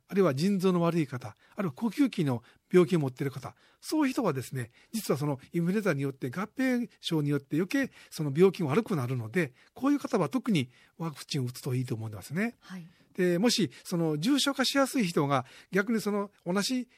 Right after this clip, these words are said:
Speaker 1: 家の中に住んでいる場合ですね、実はその、あの、家の中にいる、いる人から移る場合もあるので、
Speaker 2: ええ。
Speaker 1: やっぱりその家族も移さないためにもやっぱりワクチンを打っ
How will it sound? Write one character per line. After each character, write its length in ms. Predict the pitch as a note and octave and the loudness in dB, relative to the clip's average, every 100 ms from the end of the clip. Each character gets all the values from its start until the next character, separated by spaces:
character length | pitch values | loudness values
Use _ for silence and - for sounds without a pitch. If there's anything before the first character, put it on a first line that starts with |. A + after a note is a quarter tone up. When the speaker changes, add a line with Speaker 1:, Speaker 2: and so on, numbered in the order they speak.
| _ | _
Speaker 1:
家 160 | A3 B3+ | 2 4
の 60 | |
中 160 | A#3+ D#3+ | 4 0
に 40 | |
住 160 | B2+ D#3+ | -2 0
ん 40 | D#3 | 4
で 80 | |
い 20 | G#3 | 4
る 120 | A#3+ | 6
場 100 | C4 | 4
合 100 | A3+ | 2
で 80 | B2+ | 0
す 120 | F3 | -4
ね、 160 | A3 _ _ _ - | -6 _ _ _ -10
実 180 | B3 | 2
は 60 | G#3 | 2
そ 80 | G3+ | 4
の、 160 | G#3 - - - - | 0 0 -14 -20 -8
あ 100 | E3+ | 0
の、 60 | |
家 120 | A#3+ | 2
の 100 | E4+ | 4
中 140 | E4 B3+ | 2 0
に 100 | A3+ | -2
い 20 | |
る、 160 | A#3+ C4+ | 0 -4
い 180 | G3 | -4
る 140 | A3+ C#4 | 0 0
人 100 | - | 0
か 140 | - | 2
ら 80 | C4+ | 4
移 200 | A3 C4+ | 4 2
る 100 | B3+ | 2
場 100 | A3+ | 4
合 80 | A#3 | 2
も 120 | F3+ | 4
あ 40 | D#3 | 2
る 80 | F#3+ | 2
の 160 | D#3+ | -2
で、 280 | C#3+ A3+ G3 | 2 0 0
Speaker 2:
え 60 | A#3+ | -6
え。 60 | A3 | -8
Speaker 1:
や 40 | F#3 | -4
っ 20 | |
ぱ 80 | F#3 | 2
り 80 | A3 | 2
そ 140 | G3+ | 2
の 80 | A3+ | -2
家 120 | - D#4 | 0 2
族 260 | F4 G#3 | 4 4
も 280 | G#3 A#3+ B2+ _ _ | 2 2 2 _ _
移 60 | - - | -12 -4
さ 80 | B3+ | 0
な 120 | B3+ | 0
い 40 | |
た 120 | G#3 G#3+ | 2 2
め 100 | A#3 | 2
に 100 | C4+ | 2
も 60 | |
や 80 | F#3 | 0
っ 20 | |
ぱ 140 | - D#3+ | 0 -2
り 140 | B2+ _ _ - | -2 _ _ -2
ワ 140 | F#3+ | 0
ク 80 | F3 | 0
チ 100 | D3+ | -4
ン 60 | |
を 60 | |
打 20 | |
っ 40 | C3 | -4